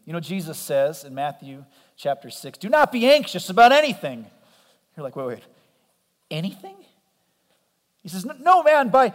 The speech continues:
by being anxious can add even a single hour to the span of his life. God's got this."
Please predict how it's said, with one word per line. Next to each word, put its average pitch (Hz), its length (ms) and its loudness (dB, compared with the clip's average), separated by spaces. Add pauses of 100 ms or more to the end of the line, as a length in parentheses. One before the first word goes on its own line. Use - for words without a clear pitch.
(220)
by 240 140 2
being 262 200 -6
anxious 254 440 -4
can 262 160 -4
add 285 240 0
even 285 260 -2
a 233 80 -2
single 320 840 -4
hour 277 500 4
to 185 120 -10
the 170 80 -10
span 185 340 -4
of 165 60 -4
his 156 160 -6
life. 143 300 0 (760)
God's 262 280 6
got 330 260 8
this." - 460 -12